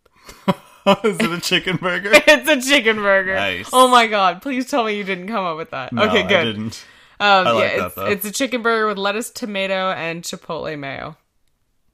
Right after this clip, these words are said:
Speaker 2: Okay.
Speaker 1: Mm-hmm.
Speaker 2: Foul Ball burger.
Speaker 1: Foul Ball. Obviously foul, F O W L.
Speaker 2: Of
Speaker 1: Yeah.
Speaker 2: course. Um, okay, so I'll go with my non-pun first.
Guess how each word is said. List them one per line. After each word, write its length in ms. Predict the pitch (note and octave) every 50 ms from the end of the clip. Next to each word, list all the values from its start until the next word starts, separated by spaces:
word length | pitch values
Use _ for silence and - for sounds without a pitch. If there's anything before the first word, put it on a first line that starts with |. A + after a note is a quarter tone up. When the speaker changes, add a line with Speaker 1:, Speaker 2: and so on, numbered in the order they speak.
| _ B2
Speaker 2:
Okay. 120 | A#2 A#2+ A2+
Speaker 1:
Mm-hmm. 300 | B2 D3+ C3+ - D4+ A#2
Speaker 2:
Foul 340 | G#2 G2+ G2 G2 G#2+ A2+ A#2
Ball 240 | A#2 A#2 A#2+ B2 A#2+
burger. 320 | G#2+ G2+ G2 F#2+ G2 F#2+
Speaker 1:
Foul 280 | - - - - D#3+ E3+
Ball. 440 | E3 F3 F3 E3+ D#3 C#3+ C#3+ D3 - -
Obviously 480 | E3+ F#3 F3+ F3 E3+ D#3+ - F3 E3
foul, 480 | D#3 - - D3+ D3 C#3+ C#3 C#3+ C#3+ -
F 240 | - D3 D3 C#3+ _ -
O 240 | - D3 C#3+ C#3+ C#3+
W 580 | C#3+ B2+ - D3+ C3 - C#3+ C#3+ C#3 C#3 C3+ C3+
L. 400 | C3+ C3+ C3 C3 C#3+ D3 C#3+ _ _
Speaker 2:
Of 180 | - A2 A2+ _ -
Speaker 1:
Yeah. 160 | D#3+ D3+ C3+
Speaker 2:
course. 160 | - - - _ _ _ _ _ _ _ _ _ _ -
Um, 580 | G#2+ G#2+ G#2 G2+ G2+ G2+ G2+ G2 G2 F#2+ A2
okay, 220 | A#2 - A#2 A2+ C3
so 360 | C3 - - B2+ A2+ A2+ A2+
I'll 200 | G#2+ G2+ A2 A#2+
go 180 | A#2 B2+ B2 A#2+
with 100 | B2 A#2+
my 300 | A#2+ A#2 A2+ A2 G#2+ G#2
non-pun 680 | G#2+ G#2+ G#2 G#2 G#2 G#2 G#2 G2+ G#2 G#2 F#2+ F#2 F#2 F#2+ _
first. 460 | G#2 G2+ A#2 E3 - - - _